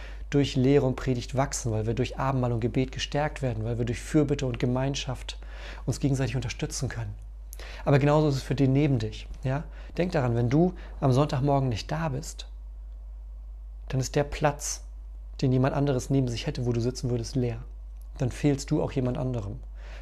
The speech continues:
Dann ist vielleicht ein Gespräch, was für jemand anders total wichtig wäre, f-, kommt nicht zustande. Ein Gebet, das gebetet werden könnte, kommt nicht zustande. Vielleicht auch nur ein klitzekleiner Moment, der die Woche für jemand anders ins Positive wenden kann.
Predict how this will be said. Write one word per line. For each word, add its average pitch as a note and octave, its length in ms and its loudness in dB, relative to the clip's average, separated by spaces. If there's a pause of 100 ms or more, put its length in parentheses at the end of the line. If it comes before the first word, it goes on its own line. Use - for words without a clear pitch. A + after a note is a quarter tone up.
Dann C#3+ 120 2
ist D3+ 140 0
vielleicht C#3+ 360 2
ein C#3 140 4
Gespräch, C#3+ 400 2
was D3+ 140 -2
für - 100 0
jemand B2 220 2
anders B2+ 300 -2
total B2 220 -4
wichtig - 300 -6
wäre, A#2 200 0
f-, - 280 -6
kommt C3+ 160 -2
nicht - 140 -4
zustande. B2+ 400 -2
Ein B2+ 160 0
Gebet, C#3 380 4
das - 120 -8
gebetet C3+ 460 0
werden A#2+ 200 -4
könnte, A2+ 260 -4
kommt - 200 -6
nicht - 140 -8
zustande. - 420 -8 (1300)
Vielleicht D3+ 300 0
auch - 140 0
nur D3 260 2 (380)
ein C#3 100 0
klitzekleiner C#3 540 0
Moment, C3 560 2 (340)
der B2+ 260 2 (400)
die C3 300 4 (160)
Woche D3 300 4
für - 160 0
jemand B2 260 2
anders B2 540 -2 (380)
ins B2+ 120 -2
Positive B2+ 640 -2
wenden A#2+ 260 -4
kann. D3+ 220 -8